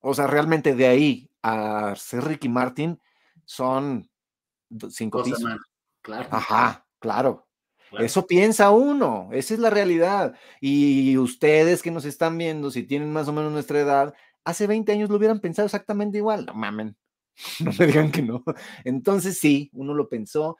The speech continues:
Speaker 1: y yo iba con la mentalidad que iba a una escuela de alto rendimiento para cantantes. Por eso me hice desmadre, por eso traté de nunca involucrarme con nadie, traté. Por eso, eh, por eso me comporté como me comporté, pues por eso cuando resulta y resalta que yo fui el primer,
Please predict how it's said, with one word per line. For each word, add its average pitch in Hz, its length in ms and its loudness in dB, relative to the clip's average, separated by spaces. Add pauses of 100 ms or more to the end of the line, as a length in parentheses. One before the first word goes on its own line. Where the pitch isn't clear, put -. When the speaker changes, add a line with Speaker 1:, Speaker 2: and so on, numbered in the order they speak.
(220)
Speaker 1:
y 110 200 -10
yo 135 180 4
iba 143 240 4
con 123 120 -2
la 117 80 -2
mentalidad 110 460 -8
que 117 100 -8
iba 113 80 -4
a - 20 -4
una 117 100 -4
escuela 160 520 0
de 120 80 -2
alto 110 240 -4
rendimiento 110 440 -6
para 123 160 -4
cantantes. 127 500 -8
Por 120 160 -14
eso 143 160 -12
me 139 100 -10
hice 131 160 -14
desmadre, 117 880 -4 (340)
por 127 140 -2
eso 127 180 -4
traté 123 300 -2
de 123 100 0
nunca 120 520 -2
involucrarme 110 580 -4
con 95 180 -10
nadie, 110 760 -2
traté. 110 640 -6 (760)
Por 113 180 -2
eso, 127 480 0 (420)
eh, 117 600 -2
por 120 120 -2
eso 131 120 -4
me 147 120 -2
comporté 123 400 -2
como 151 160 -2
me 127 120 -2
comporté, 139 760 2
pues 123 260 -4
por 120 160 -2
eso 139 340 0
cuando 113 600 -2
resulta 123 480 -6
y - 40 -2
resalta 123 460 -4
que 101 100 -14
yo 113 120 -6
fui 123 160 -2
el 113 180 -2
primer, 117 580 -2